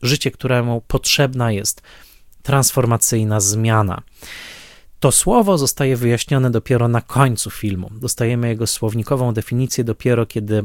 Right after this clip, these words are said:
cały spektakl już się zakończy. Sam Reggio nie chciał nadawać tytułu filmowi, chciał, żeby to był film bez tytułu,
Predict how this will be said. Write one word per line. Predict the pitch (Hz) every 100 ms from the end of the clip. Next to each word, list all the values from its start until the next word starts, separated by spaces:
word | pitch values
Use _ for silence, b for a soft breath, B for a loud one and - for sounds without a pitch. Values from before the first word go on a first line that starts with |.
| - -
cały | 120 113 110
spektakl | - 117 - 113 - 101
już | 104 -
się | - 107 -
zakończy. | 113 110 - 156 127 - - - B B B
Sam | - 156 160
Reggio | 135 160 147 139 139 135 123
nie | 123 139 185
chciał | - - 117 110
nadawać | 113 110 113 101 104 -
tytułu | 120 - 120 107
filmowi, | - 110 107 98 110 160 196 -
chciał, | - 131 120
żeby | 120
to | 117 110
był | 110
film | - 120 117
bez | 120 -
tytułu, | - - 104 92 113